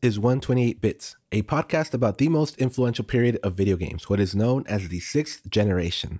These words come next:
the Dreamcast, P S two, GameCube, and Xbox era.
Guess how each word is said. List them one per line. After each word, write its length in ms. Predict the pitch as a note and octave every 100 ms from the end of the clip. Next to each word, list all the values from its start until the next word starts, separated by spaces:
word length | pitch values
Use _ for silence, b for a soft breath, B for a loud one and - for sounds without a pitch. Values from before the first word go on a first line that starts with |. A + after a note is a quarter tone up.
| -
the 100 | F#2
Dreamcast, 680 | D3+ F#3 - E3+ E3+ -
P 160 | - C#3+
S 100 | C#3
two, 300 | - C3 B2+
GameCube, 480 | A2+ G#2+ G#2+ A2 - -
and 200 | G2+ G2
Xbox 500 | - - - D2 -
era. 240 | D2 C2+